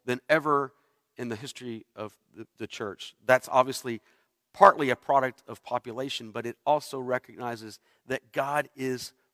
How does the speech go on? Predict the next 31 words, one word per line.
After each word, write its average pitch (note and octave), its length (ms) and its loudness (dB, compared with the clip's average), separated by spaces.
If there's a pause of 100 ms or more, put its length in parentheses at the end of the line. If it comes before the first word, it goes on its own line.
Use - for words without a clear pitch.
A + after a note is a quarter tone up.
(140)
reaching C3+ 460 -6
people G2 440 -14 (1040)
that - 100 -20
we B2 100 -8
can't - 300 -12
see. G2+ 360 -12 (1800)
Philip D3+ 160 2
Jenkins, B2 560 0
a G#2 200 -8 (340)
famous B2+ 440 -6 (160)
author B2 520 2
and G#2 240 -14 (120)
a G#2+ 120 -18 (840)
speaker D#3 540 0
and A#2 160 -2
writer C3+ 520 8
in A#2 180 -2
this B2 220 -2
time, C3 480 4 (240)
said C#3+ 320 -2
that, B2 300 -6
that A#2+ 340 -4
we're F3 200 8
actually C#3+ 520 2
in A#2+ 80 -4
the A#2 100 -6
West C3+ 380 2
now B2+ 240 -4
living B2 520 -4
on A2+ 200 -8
the A2+ 180 -6